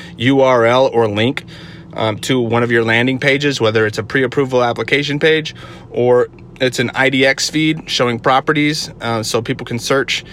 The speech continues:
or it's a home value estimate page. Some sort of landing page should be in there, and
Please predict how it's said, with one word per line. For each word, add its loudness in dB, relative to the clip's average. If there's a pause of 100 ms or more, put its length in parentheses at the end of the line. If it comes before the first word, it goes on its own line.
(180)
or 4
it's 2
a -6
home 0
value 4
estimate 0
page. 2
Some 0
sort 2
of 0
landing 2
page 0 (240)
should -4
be 0
in 0
there, 2 (120)
and 2